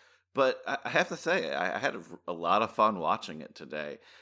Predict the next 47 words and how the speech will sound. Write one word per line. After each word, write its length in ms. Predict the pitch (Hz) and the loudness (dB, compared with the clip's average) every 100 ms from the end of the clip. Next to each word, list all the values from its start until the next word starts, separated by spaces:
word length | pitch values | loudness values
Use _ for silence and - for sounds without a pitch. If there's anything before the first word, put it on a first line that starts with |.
| - - | -20 -2
Uh, 220 | 87 90 | 2 2
so 360 | 87 - 139 165 | 0 0 2 4
much 600 | 139 113 113 - - - | 4 2 2 -8 -10 -12
silliness 800 | - - - 117 107 95 92 - - | -12 -6 -2 -2 -2 -4 -8 -10 -6
that 120 | 98 | -2
I 60 | 90 | 0
do 320 | 87 101 98 | -2 -4 -4
want 300 | 87 87 - | -2 -4 -4
to 100 | - | -12
talk 340 | - - 87 - | -2 2 2 0
about. 400 | 80 76 76 - - - - - _ - - | -2 0 -2 -4 -18 -20 -20 -20 _ -12 4
Every 240 | 151 160 | 6 6
week 180 | 135 131 | 4 6
I 60 | 120 | 4
read 340 | 104 107 90 | 4 0 -2
the 320 | 98 95 90 | -2 -2 0
back 260 | 85 95 95 | 4 4 4
of 60 | 95 | -2
the 60 | |
D 100 | 92 | -6
V 120 | 87 | -6
D, 460 | 90 90 87 87 - _ _ _ _ - | -6 -4 -4 -6 -12 _ _ _ _ -4
V 220 | 92 90 | 0 0
H 180 | 85 98 | 0 2
S, 260 | 85 - | 0 0
whatever. 360 | 92 87 82 85 | -2 -2 -2 -4
Found, 520 | - - 107 107 104 | -6 2 4 4 4
found 320 | 113 107 110 | 4 6 6
a 80 | 107 | 2
little, 360 | 101 98 92 - - - _ _ | 2 0 -2 -8 -20 -20 _ _
uh, 200 | - 85 | 4 4
blurb 460 | 80 98 95 95 - | 4 2 4 4 4
online. 560 | 90 92 87 82 85 85 | 4 4 2 0 0 -2
So 200 | - 85 | -4 -6
here 300 | - 113 110 | -4 0 0
goes. 340 | 92 80 78 | 2 0 0
If 120 | 85 - | -6 -4
you're 120 | 98 | 2
not, 240 | 104 - | 4 4
if 80 | 117 | 8
you're 120 | 131 | 12
out 140 | 123 123 | 12 10
there 160 | 113 | 6
and 80 | 104 | 6
you're 100 | 95 | 2
not 220 | 92 - | 2 0
familiar 520 | 95 87 82 65 58 | -2 -6 -6 -8 -12